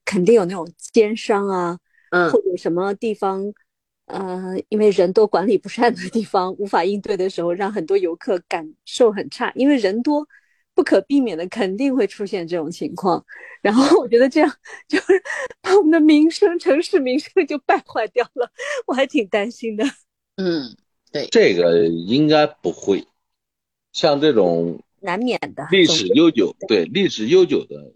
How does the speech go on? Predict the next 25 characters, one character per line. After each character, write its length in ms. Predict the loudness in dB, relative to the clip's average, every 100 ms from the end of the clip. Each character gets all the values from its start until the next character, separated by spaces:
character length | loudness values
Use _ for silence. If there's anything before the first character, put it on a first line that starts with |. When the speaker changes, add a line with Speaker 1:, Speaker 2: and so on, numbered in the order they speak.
| _
Speaker 3:
有 200 | -6 -4
特 240 | -4 -2 -2
别， 220 | 0 -2
特 180 | -4 -6
别 140 | -4
有 100 | -4
历 160 | -4 -6
史 140 | -4
悠 100 | -4
久 160 | -2 -4
文 220 | -8 -12
化 160 | -8 -6
的 140 | -4
一 100 | -6
些 240 | -4 -4 -4 -18 -20 -20 -12
城 240 | -8 -6
市 140 | -4
啊， 200 | -4 -4 -6
南 260 | -6 -4
京、 240 | -4 -6 -8 _
北 160 | -6 -4
京 160 | -6 -6
啊、 140 | -8 -10 _ _
上 240 | -6 -4
海， 320 | -6 -8 -12